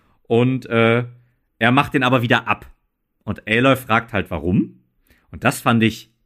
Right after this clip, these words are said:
mega geil. Und Kotallo sagt, er nutzt den Arm nur, wenn er ihn braucht. Ansonsten nimmt er ihn ab, denn es fühlt sich nicht an wie er selbst. Und das ist das,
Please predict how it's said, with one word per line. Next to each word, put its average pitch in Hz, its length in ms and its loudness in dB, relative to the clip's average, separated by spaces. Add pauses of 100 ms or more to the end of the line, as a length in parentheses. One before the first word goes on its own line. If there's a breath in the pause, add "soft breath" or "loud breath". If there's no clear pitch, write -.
(560)
mega 101 500 2
geil. 82 360 -6 (960)
Und 135 160 2
Kotallo 170 340 0
sagt, 117 280 -2
er 123 80 0
nutzt 180 320 0
den 151 120 0
Arm 123 360 4
nur, 208 420 2
wenn 135 200 0
er 135 100 2
ihn 131 180 -2
braucht. 101 680 -4 (680)
Ansonsten 123 680 0
nimmt 127 220 0
er 123 60 4
ihn 113 120 2
ab, - 200 -6
denn 123 140 2
es 120 160 -2
fühlt 247 360 2
sich - 440 -4 (420)
nicht 117 580 0
an 165 500 -2
wie 127 340 -8
er 123 180 2
selbst. 110 680 -2 (1300)
Und 113 200 -6
das 170 160 0
ist 165 140 -10
das, 175 280 0